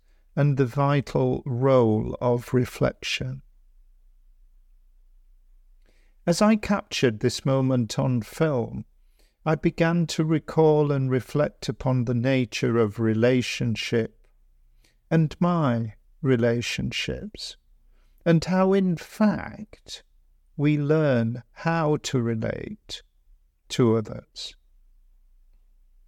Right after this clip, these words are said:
Such relating has a symmetry and reflexivity of its own.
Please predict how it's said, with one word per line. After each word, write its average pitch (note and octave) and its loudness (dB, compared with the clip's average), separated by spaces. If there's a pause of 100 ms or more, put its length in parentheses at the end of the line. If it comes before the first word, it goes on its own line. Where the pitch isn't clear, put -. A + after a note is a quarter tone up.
(840)
Such - -2
relating E3+ 2
has C3 -2
a C#3 2
symmetry D#3+ -2
and C3 -2
reflexivity C#3+ -2
of A#2+ -4
its D#3+ -6
own. D3+ -4